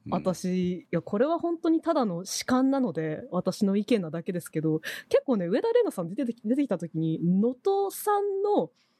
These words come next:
Speaker 2: なんていうの、じ-、じ-、能登さん再来みたいな感覚があったから、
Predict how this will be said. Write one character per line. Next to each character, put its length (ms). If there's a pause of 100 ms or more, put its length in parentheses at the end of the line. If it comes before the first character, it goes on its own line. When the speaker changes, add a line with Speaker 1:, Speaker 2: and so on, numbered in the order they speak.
(280)
Speaker 2:
な 180
ん 40
て 100
い 20
う 40
の、 100
じ-、 280
じ-、 200 (720)
能 60
登 180
さ 160
ん 140
再 240
来 180
み 80
た 80
い 40
な 80
感 140
覚 180
が 100
あ 60
っ 40
た 180
か 120
ら、 320